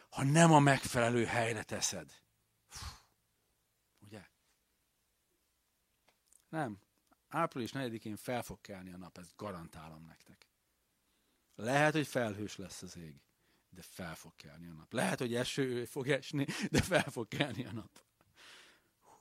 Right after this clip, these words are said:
Ha viszont mégsem, és világvége lenne, nem fogtok tudni megkövezni, mert ha jó, ha minden jól megy, már mennybe leszek.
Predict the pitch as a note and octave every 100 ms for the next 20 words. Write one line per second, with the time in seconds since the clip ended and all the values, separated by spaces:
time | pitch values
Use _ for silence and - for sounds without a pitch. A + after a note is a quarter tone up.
0 | _ - - C#3+ C#3 C3 B2 B2+ B2+ C#3
1 | B2+ - D3 B2+ - A#2+ A2+ A2+ G#2+ A#2
2 | A#2+ A#2+ A#2+ C3 C#3 C#3 _ _ - _
3 | _ _ _ _ - A#2+ A#2+ A2+ - G#2
4 | G#2+ G#2+ G#2+ G2+ - G2 F#2+ G2 F#2 -
5 | - - A2 B2 C3 - A2 B2+ A#2 G#2+
6 | G#2+ G2 F#2+ F#2 F2 D#2+ D2+ - - -